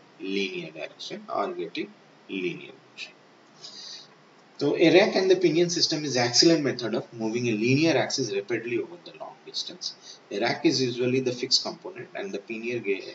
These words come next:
gear is rotated with the traveling part of the system, which is guided by the linear bearing. Here you can see.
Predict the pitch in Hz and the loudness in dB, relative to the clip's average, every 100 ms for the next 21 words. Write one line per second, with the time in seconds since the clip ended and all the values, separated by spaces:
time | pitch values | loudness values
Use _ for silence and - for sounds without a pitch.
0 | 98 95 95 101 92 87 98 - - - | -12 -10 -10 -12 -12 -12 -10 -8 -10 -12
1 | 85 87 - 82 90 - - - - - | -12 -10 -8 -8 -8 -10 -8 -8 -10 -14
2 | - - - - - - - - - 117 | -12 -10 -10 -12 -20 -20 -20 -14 -2 -2
3 | 127 131 165 170 175 220 - 78 151 - | 0 -4 -2 -2 -2 -4 -6 -8 -4 -6
4 | - - 85 82 85 104 - - - - | -6 -6 -4 -6 -8 -12 -12 -20 -18 -18
5 | - - - 160 - - - - | -18 -20 2 6 6 4 -4 -8